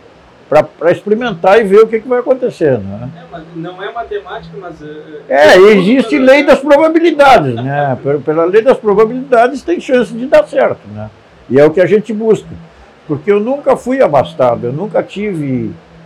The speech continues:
Speaker 1: capital pra investir em éguas caras, nem reprodutor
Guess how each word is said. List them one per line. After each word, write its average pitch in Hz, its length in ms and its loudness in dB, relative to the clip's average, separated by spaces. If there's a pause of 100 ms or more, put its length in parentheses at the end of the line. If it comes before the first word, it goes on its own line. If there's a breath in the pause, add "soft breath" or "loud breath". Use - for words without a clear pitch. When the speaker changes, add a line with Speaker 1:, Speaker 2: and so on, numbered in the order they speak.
Speaker 1:
capital 151 600 0
pra 135 300 -4
investir 123 640 -8
em 117 1120 -6
éguas 123 340 -4
caras, 143 500 2
nem 131 240 -6
reprodutor 123 840 -2